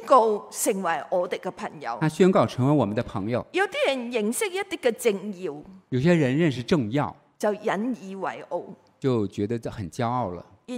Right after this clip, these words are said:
Speaker 1: 要自己認識政要。
Speaker 2: 啊，会炫耀自己认识政要。
Speaker 1: 問題係佢究竟當唔當你係朋友？
Speaker 2: 问题是，那政要当你，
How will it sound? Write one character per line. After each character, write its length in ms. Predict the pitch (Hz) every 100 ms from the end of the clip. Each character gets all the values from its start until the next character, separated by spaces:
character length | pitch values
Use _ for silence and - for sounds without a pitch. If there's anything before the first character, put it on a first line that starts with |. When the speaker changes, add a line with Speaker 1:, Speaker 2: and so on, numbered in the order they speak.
| 226 247
Speaker 1:
要 220 | 226 254
自 140 | 254 214
己 80 | 202
認 440 | 285 277 202 160
識 160 | - 247
政 220 | - 190 156 170
要。 180 | 131 143 - -
Speaker 2:
啊， 100 | 123
会 140 | 135
炫 180 | 127 110
耀 140 | 143 131
自 160 | 139
己 80 | 107
认 180 | 113 131
识 440 | - - 104 92 - _ _
政 220 | 147 104
要。 200 | 113 95 - - _ _ -
Speaker 1:
問 360 | 262 277 269 302
題 80 | 269 226 226
係 280 | 269 220 202
佢 260 | - 269 269
究 240 | - 285 277
竟 160 | 233 359 -
當 260 | 240 202
唔 40 | 151
當 280 | - 175 175
你 60 | 165
係 140 | 190 -
朋 160 | 185 -
友？ 240 | 143 - - -
Speaker 2:
问 120 | 156
题 60 | 147
是， 180 | -
那 80 | 175
政 240 | 170 226 175
要 220 | 160 107
当 200 | 165 151
你， 140 | 95